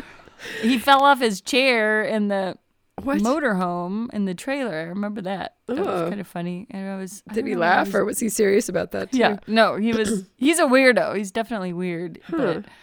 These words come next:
Speaker 2: Now, he's the
Speaker 1: he
Speaker 2: guy,
Speaker 1: reminds
Speaker 2: can I just, uh, describe him, too, really quick?
Speaker 1: Yeah.
Speaker 2: He's got, like, a big forehead and wide-set eyes and a very square jaw, almost like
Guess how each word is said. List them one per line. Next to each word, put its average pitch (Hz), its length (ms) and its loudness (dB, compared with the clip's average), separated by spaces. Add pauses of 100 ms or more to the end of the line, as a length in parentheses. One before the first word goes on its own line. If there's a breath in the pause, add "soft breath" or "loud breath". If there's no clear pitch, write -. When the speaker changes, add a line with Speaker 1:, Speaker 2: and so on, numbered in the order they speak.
(180 loud breath)
Speaker 2:
Now, 277 100 2
he's 311 200 4
the 349 100 2
Speaker 1:
he 254 80 4
Speaker 2:
guy, 247 320 6
Speaker 1:
reminds 277 480 0
Speaker 2:
can 240 180 -4
I 254 100 2
just, - 380 -6
uh, - 120 -4 (100)
describe 185 380 0
him, 196 120 -2
too, 196 460 0
really 202 220 -4
quick? - 340 -8 (380 soft breath)
Speaker 1:
Yeah. 208 140 -2 (120)
Speaker 2:
He's 208 180 -8
got, - 200 2
like, 202 180 0
a 175 180 0 (300)
big 233 260 0
forehead 190 720 -2
and 175 240 -6
wide-set 185 520 -4
eyes 170 420 -6
and 170 80 -8
a 156 60 -8
very 208 360 0
square 190 320 -2
jaw, 170 520 -2 (800 soft breath)
almost 277 400 4
like 226 420 0